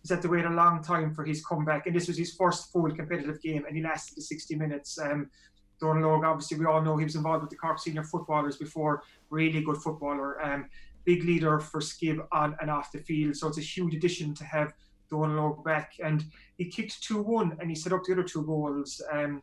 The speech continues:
they were playing in wing forward, kind of a free role, and, you know, he got through the game really, really well.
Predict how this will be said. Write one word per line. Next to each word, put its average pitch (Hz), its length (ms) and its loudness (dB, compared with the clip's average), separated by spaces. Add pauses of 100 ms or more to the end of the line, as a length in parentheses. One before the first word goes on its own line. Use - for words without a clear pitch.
(100)
they 156 60 -2
were 156 100 -2
playing 170 180 0
in 156 120 0
wing 160 180 -2
forward, 160 500 0
kind 156 140 -2
of 143 40 -4
a 151 60 -4
free 170 220 2
role, 156 360 2 (520)
and, 151 280 0
you - 100 -12
know, 180 80 0
he 175 100 2
got 175 200 2
through 180 200 2
the 175 40 2
game 165 380 0
really, 160 300 0
really 156 260 0
well. 151 260 0